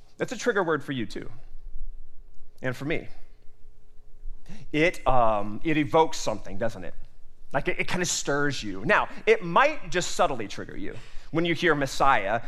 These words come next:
Maybe you've been a follower of Jesus for a long time,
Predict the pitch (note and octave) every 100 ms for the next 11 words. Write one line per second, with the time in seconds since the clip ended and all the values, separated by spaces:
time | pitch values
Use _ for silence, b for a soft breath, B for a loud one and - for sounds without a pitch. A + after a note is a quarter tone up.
0 | B C#3 E3+ A#3 G#3 E3+ E3 F3+ C3 D3
1 | C3 - C#3+ D3+ C#3 A#2+ A2+ C3 C3 A2+
2 | - - A#2 A2+ A2 G#2+ - G2 -